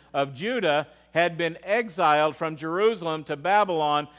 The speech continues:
by King Nebuchadnezzar. So the exiles went, and that's now where they settled. And then it says, "This man had a very beautiful and lovely young cousin,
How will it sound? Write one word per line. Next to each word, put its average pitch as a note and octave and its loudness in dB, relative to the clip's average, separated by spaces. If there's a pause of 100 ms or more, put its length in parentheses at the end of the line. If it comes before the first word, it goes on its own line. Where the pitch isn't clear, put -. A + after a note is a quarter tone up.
(180)
by D#3 4
King F3 -6
Nebuchadnezzar. F3 -2
So C3+ -2 (260)
the B2 -4
exiles F#3+ 2
went, F3+ -2 (280)
and C3+ -2
that's E3+ -2
now F3 0
where E3+ 0
they D#3+ -2
settled. D3+ -2 (360)
And C#3 -4
then E3+ 2
it E3 0
says, D#3 -2
"This G#3 -2
man G3 0
had F3+ 0
a D3+ 0
very F#3+ 2
beautiful G3+ -2
and C#3+ -4
lovely G#3 2
young F3+ -4
cousin, D#3+ -2